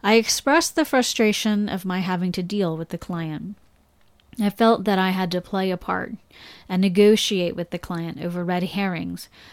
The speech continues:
rather than getting to the heart of the issue. I felt that it was draining for me because nobody wants to be honest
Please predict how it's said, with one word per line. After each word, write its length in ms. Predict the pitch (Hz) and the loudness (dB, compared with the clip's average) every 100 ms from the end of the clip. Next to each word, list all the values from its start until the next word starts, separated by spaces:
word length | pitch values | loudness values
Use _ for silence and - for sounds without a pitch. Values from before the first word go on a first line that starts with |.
| - - | -20 -6
rather 320 | 185 185 190 | -2 0 0
than 220 | 185 185 | 0 0
getting 300 | 180 175 175 | 0 -2 -2
to 120 | 170 165 | -4 -6
the 80 | |
heart 380 | 170 - 185 156 | -6 -4 -6 -6
of 160 | 190 175 | -10 -10
the 180 | 170 175 | -8 -8
issue. 420 | 180 - 160 - _ _ _ _ - | -8 -8 -10 -12 _ _ _ _ -10
I 100 | 185 | -8
felt 360 | - 226 220 - | 0 2 2 2
that 120 | 196 | 0
it 120 | 196 | 0
was 160 | 190 - | -4 -2
draining 500 | 196 226 208 180 185 | 0 4 4 2 -2
for 180 | - | -4
me 260 | 170 160 160 | -6 -6 -6
because 340 | 180 180 190 | -8 -6 -2
nobody 340 | 180 208 285 294 | 2 4 4 4
wants 340 | 247 240 208 | 6 6 4
to 100 | - | 0
be 120 | 175 185 | 0 2
honest 520 | 240 208 156 - | 2 2 -2 -6